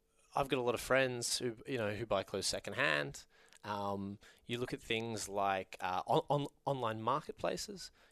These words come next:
You look at things like Gumtree, uh, Facebook, yeah, Marketplace. Uh, people, there are opportunities, I think, to, you know, re-, reduce, uh, your consumption of new things. Um,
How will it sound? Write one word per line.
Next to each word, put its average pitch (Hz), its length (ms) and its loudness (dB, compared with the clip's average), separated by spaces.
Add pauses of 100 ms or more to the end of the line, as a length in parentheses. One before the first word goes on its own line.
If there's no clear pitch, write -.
You 127 60 -4
look 123 100 -2
at 123 100 -4
things 113 200 -2
like 82 240 -8
Gumtree, 147 920 2
uh, 90 380 -4
Facebook, - 420 -6 (200)
yeah, 87 160 -12 (220)
Marketplace. 151 680 2 (360)
Uh, 110 220 6
people, 139 600 2
there 147 160 12
are 160 140 12
opportunities, 147 880 4
I 139 180 4
think, 147 300 -4
to, 113 300 0 (120)
you 139 100 -4
know, 107 100 2
re-, 113 260 0
reduce, 120 800 0
uh, 107 400 2
your 117 140 -2
consumption 113 520 -2
of 87 80 -8
new 131 220 0
things. 127 640 -2 (440)
Um, 95 600 -2